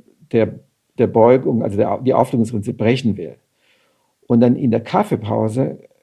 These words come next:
kam mein Doktorvater zu mir und sagte, „Du, äh, meine Kollegen sagen,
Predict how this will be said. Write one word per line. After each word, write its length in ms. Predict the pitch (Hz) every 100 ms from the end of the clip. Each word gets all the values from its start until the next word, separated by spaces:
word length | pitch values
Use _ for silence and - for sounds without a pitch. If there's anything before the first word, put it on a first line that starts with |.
| _ _
kam 200 | - 123
mein 100 | 117
Doktorvater 460 | 127 - 120 123 113
zu 120 | 127
mir 100 | 120
und 80 | 113
sagte, 420 | 110 110 113 - _ _ _ _ _ -
„Du, 240 | 131 151
äh, 120 | 113
meine 260 | 110 113 107
Kollegen 580 | 123 110 127 131 127 107
sagen, 580 | 113 110 113 113 110